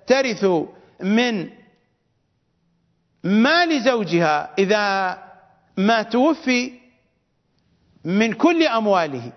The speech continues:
من الأرض وغير الأرض، لكن الروايات منعت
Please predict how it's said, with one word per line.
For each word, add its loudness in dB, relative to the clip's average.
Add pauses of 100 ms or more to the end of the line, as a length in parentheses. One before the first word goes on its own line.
من 0
الأرض 0
وغير 2
الأرض، -4 (920)
لكن -2 (520)
الروايات 0 (3000)
منعت -2